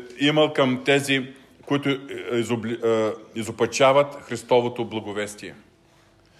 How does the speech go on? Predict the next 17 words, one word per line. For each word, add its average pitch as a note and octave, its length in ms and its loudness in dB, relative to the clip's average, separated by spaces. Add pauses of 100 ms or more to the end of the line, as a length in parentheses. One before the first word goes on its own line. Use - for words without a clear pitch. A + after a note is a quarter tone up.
(200)
Нека D#3 180 -2
да F#3 120 0
припомним, D#3+ 400 0
че - 180 -10
подобни D#3 500 0
думи B2+ 500 -2 (1400)
е A2+ 40 -4
изречил A#2 400 -6
и B2+ 60 -6
Христос. - 640 -8 (1040)
Например, B2 360 -2
в A#2 80 -8
Матея B2 280 0
двайсет B2 340 2
и - 40 -16
трета B2+ 260 -4
глава: B2+ 380 0